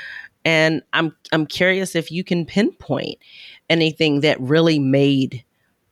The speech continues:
this something that you do have this passion for supporting people and being it, being better about it.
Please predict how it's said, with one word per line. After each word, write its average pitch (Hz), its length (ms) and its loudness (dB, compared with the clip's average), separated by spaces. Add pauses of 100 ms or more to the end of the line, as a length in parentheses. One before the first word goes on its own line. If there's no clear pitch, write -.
(200)
this 143 300 0
something 131 540 -4
that 131 260 -2
you 131 120 -8
do 143 340 0
have 123 360 -2
this 127 180 -4
passion - 680 -4 (580)
for 156 160 2
supporting 160 420 0
people 165 280 0
and 151 180 0
being 147 220 2
it, - 240 -2
being 175 180 2
better 196 320 2
about - 380 -8
it. - 80 -14